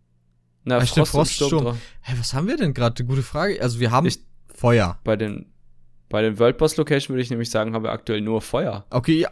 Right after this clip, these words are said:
Speaker 2: oh, ja, stimmt, kann auch sein.
Speaker 1: Glaube ich.
Speaker 2: Wir werden sehen, ob das sich, vielleicht ändert sich ja doch mehr. Wir haben ja dann gerade auch keinen Vergleich, weil es nur eine, eine Art von Drachen im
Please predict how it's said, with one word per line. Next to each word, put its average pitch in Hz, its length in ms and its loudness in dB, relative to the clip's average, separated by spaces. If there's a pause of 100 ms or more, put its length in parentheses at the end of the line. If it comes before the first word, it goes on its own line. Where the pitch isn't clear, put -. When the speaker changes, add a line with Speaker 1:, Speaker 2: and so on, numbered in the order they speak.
Speaker 2:
oh, 180 360 4
ja, 143 220 4
stimmt, 240 320 -8
kann 117 160 -4
auch 175 140 -6
sein. 127 260 -4 (320)
Speaker 1:
Glaube 104 320 0
ich. - 260 -10 (1400)
Speaker 2:
Wir 240 120 4
werden 214 220 10
sehen, 156 320 2
ob 147 220 0
das 147 200 0
sich, 143 260 -4
vielleicht 175 220 0
ändert 147 200 2
sich 143 120 -2
ja 135 60 4
doch - 220 -2
mehr. 147 160 4
Wir 127 80 0
haben 135 60 0
ja 131 60 0
dann 123 140 -2
gerade 120 180 -4
auch 120 100 -8
keinen 127 120 -4
Vergleich, 123 560 -2
weil 120 180 -6
es - 120 -12
nur 147 200 0
eine, 135 280 2 (440)
eine 123 160 0
Art 120 140 -2
von 131 120 -2
Drachen 117 300 -2
im 120 160 -6